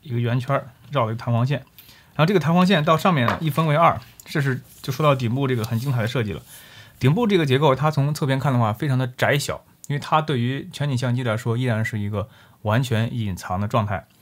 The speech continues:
并且它底部这个螺丝也尽可能用了很小的设计，在这两侧结构做了这个挖空和倒角，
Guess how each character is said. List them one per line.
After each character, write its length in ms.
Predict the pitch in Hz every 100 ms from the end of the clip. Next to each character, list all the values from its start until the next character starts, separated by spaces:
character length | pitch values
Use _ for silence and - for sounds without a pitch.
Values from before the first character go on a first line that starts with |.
| - - -
并 100 | 165
且 80 | 135
它 100 | 151
底 160 | 131
部 140 | 123 156
这 80 |
个 80 | 139
螺 160 | 123 127
丝 220 | 127 147
也 120 | 120
尽 220 | 101 180
可 200 | 147 -
能 180 | 107 117
用 180 | 151 139
了 100 | 104
很 220 | 104 139
小 240 | 135 98 82
的 80 |
设 180 | 104 156
计， 200 | 120 117 - - _
在 140 | 143
这 100 | 131
两 240 | 113 98 101
侧 360 | - 147 - - -
结 140 | - 123
构 180 | 151
做 160 | 127 139
了 60 | 120
这 80 |
个 80 | 123
挖 120 | 127
空 240 | 135 147 147
和 140 | 139
倒 220 | 135 127
角， 280 | 151 104 82